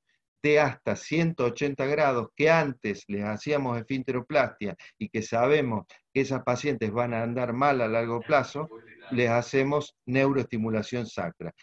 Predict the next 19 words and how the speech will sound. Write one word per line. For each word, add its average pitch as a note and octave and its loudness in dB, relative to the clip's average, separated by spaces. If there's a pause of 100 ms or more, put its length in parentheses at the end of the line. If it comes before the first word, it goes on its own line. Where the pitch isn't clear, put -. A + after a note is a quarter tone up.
(140)
Y A#2 -4
en A#2 0
las A2+ 0
que A#2+ -4
tienen C3+ -2
mayor A#2+ 0
lesión, B2 0 (240)
les A2 0
hacemos A#2+ -2 (180)
esfinteroplastia A#2+ 0
o G#2+ -2
transposiciones G#2 -4
musculares. E2+ -10 (320)
Ahora, A#2+ 4 (100)
¿qué F#3+ 6
es F3 4
la D#3+ 2
neuroestimulación B2 -2
sacra? F#2 -6